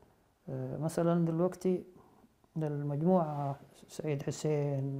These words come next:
وعمر سبا وعمر محمد وأحمد إبراهيم، آه، ديل، آه، مناضلين ما في مثيل لهم يعني،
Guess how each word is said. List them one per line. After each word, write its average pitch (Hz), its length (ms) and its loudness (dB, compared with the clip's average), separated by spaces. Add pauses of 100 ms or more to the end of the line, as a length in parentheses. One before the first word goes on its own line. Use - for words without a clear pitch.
(1400)
وعمر 143 540 0
سبا 147 600 0
وعمر 147 420 -2
محمد 147 800 -2
وأحمد 147 400 -4
إبراهيم، 147 680 -2 (640)
آه، 156 400 -8 (560)
ديل، 214 460 2
آه، 151 260 -6 (640)
مناضلين 170 720 4 (460)
ما 196 220 6
في 156 480 4 (120)
مثيل 160 480 4
لهم 143 340 4
يعني، 127 340 -8